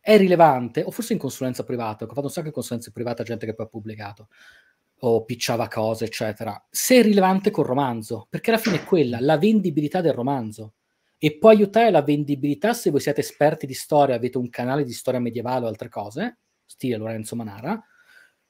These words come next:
Se fate un rosa, ehm, non lo so, può essere magari utile per la vendita qualcos'altro, eccetera, eccetera. Se fate un romanzo di fantascienza può essere utile che siete un ingegnere aerospaziale o un fisico,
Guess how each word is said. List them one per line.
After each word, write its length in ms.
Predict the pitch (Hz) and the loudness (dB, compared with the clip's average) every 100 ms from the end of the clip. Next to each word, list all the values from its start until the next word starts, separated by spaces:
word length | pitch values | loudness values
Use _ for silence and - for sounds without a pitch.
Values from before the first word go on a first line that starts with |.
| _ _ | _ _
Se 200 | - 160 | 0 4
fate 280 | 185 180 185 | 6 6 6
un 120 | 160 | 8
rosa, 600 | 190 165 135 127 120 120 120 117 113 113 113 113 110 107 107 | 8 8 6 0 -2 -6 -8 -6 -4 -4 -6 -6 -6 -8 -10
ehm, 460 | 107 107 107 104 | -12 -12 -14 -8
non 100 | 120 113 | -6 -6
lo 40 | |
so, 320 | - 151 123 | 2 4 4
può 140 | - 127 | 0 -2
essere 320 | 123 - 127 | -2 -4 -4
magari 380 | 123 120 123 123 | -2 0 0 0
utile 320 | 139 139 - | -2 -2 -4
per 100 | 120 | -4
la 60 | 117 | -2
vendita 360 | 131 120 120 | -2 -2 -10
qualcos'altro, 880 | - 107 120 131 131 135 - 240 262 _ _ _ _ - | -14 -12 -4 -2 -2 -4 -4 -4 -6 _ _ _ _ -10
eccetera, 380 | - 123 131 | -4 -2 -2
eccetera. 300 | 127 190 151 | 0 0 0
Se 140 | - 147 | 0 0
fate 260 | 202 202 | 2 4
un 60 | 185 | 4
romanzo 840 | 156 165 160 135 123 - 127 123 | 4 2 0 0 -4 -2 -2 -2
di 100 | 120 | -4
fantascienza 1120 | 127 151 160 151 - - 165 143 123 - 117 113 | -2 0 0 -2 -4 2 2 2 -2 -6 -8 -2
può 160 | 135 | 0
essere 340 | 139 - 131 143 | 0 -2 0 2
utile 360 | 196 - 131 | 2 0 -4
che 120 | - | -6
siete 280 | 110 147 143 | -6 -4 -2
un 80 | 123 | -4
ingegnere 400 | 120 120 131 131 | -4 -4 -2 -2
aerospaziale 840 | 120 117 - 117 - 117 107 139 | -4 -8 -10 -12 -8 -8 -4 -2
o 100 | 190 | 0
un 120 | 127 | -2
fisico, 720 | - - 107 117 - 185 233 | -6 -12 -14 -14 -4 -4 -4